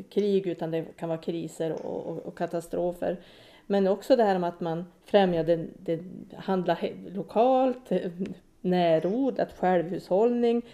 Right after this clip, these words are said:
stötta lokala företag, att det lokala samhället blir, eh,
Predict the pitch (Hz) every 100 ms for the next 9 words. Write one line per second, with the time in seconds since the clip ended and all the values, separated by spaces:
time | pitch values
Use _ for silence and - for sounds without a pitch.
0 | - - - 180 180 170 170 - 170 165
1 | 165 - 180 170 165 165 220 233 226 190
2 | 180 175 175 170 - 175 180 170 175 175
3 | 170 170 190 240 233 233 196 196 196 -
4 | - _ - 170